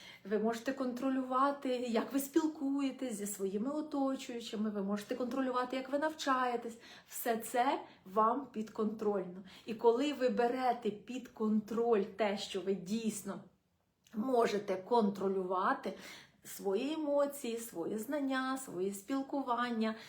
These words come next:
свою роботу, своє хобі, е, с-, м, свій догляд за тілом, тобто все те, що ви можете контролювати довкола себе,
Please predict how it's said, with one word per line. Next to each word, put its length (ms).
свою 420
роботу, 720
своє 440
хобі, 720
е, 220
с-, 260
м, 200
свій 280
догляд 380
за 140
тілом, 640
тобто 260
все 440
те, 220
що 260
ви 220
можете 540
контролювати 680
довкола 460
себе, 400